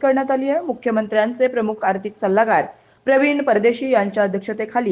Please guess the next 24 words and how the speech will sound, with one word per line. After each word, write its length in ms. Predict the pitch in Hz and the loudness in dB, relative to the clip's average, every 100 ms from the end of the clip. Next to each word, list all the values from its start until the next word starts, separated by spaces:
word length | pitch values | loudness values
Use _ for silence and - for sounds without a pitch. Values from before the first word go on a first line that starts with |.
| 156 | 0
ही 160 | 196 | -2
नऊ 260 | 208 220 240 | -2 0 0
सदस्यीय 480 | 254 214 202 202 220 | -2 -4 -4 -4 -4
समिती 460 | 214 202 240 180 143 - - - | -2 -4 -4 -4 -4 -8 -16 -2
पुढील 200 | 277 294 | 0 0
सहा 280 | 285 240 262 | 0 0 0
महिन्यात 300 | 254 254 247 | 0 0 0
आपला 260 | 202 208 | 0 2
अहवाल 420 | 196 196 220 147 - | 2 2 2 2 0
सरकारला 640 | - 233 233 254 240 165 - | -2 -2 0 -2 -2 -2 -4
सादर 340 | - 254 214 | -4 -2 -2
करणार 320 | - 165 160 170 | -2 -2 0 0
आहे. 100 | 165 - - - | 0 -6 -20 -2
शेतकऱ्यांसाठी 680 | 247 247 247 240 240 240 262 | -2 0 0 -2 -4 -6 -2
गठीत 480 | 220 220 233 165 202 | -2 0 -2 -2 -4
ही 80 | |
उच्चस्तरीय 560 | 202 202 220 220 220 226 | -6 -6 -8 -6 -6 -4
समिती 400 | 233 196 202 240 | -4 -4 -4 -2
अल्पकालीन 540 | 196 202 214 220 247 240 | -2 -2 -2 0 0 -4
तसेच 260 | 202 202 185 | -6 -6 -4
दीर्घकालीन 600 | 190 190 226 233 247 269 - - _ | -2 -2 -2 0 0 -4 -8 -20 _
उपाययोजना 680 | 269 269 302 311 285 269 277 | -4 0 0 2 0 0 -2
संदर्भात 540 | 277 269 247 262 254 262 | -2 -2 0 0 0 -2
शिफारसी 800 | - 233 214 190 196 202 240 180 | -4 -6 -2 -2 -2 -4 -4 -6